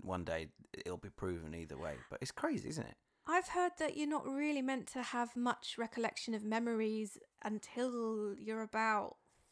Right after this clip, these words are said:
Speaker 2: three years old.
Speaker 1: Mm, that's, that's when I was under the impression
Speaker 2: Hmm.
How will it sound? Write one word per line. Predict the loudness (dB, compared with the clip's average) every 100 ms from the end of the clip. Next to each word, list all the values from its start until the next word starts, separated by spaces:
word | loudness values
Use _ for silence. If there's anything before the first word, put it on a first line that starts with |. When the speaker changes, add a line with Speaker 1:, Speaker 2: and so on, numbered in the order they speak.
| -16
Speaker 2:
three | -10 -6 -2
years | -2 -2 -4 -4 0
old. | 2 4 6
Speaker 1:
Mm, | 8 10 12
that's, | 12 12 8
that's | 10 10 10 8
when | 8 10
I | 10
was | 8 6
under | 4 4
the | 4
impression | 4 2 0 2 2
Speaker 2:
Hmm. | 4 6 6 4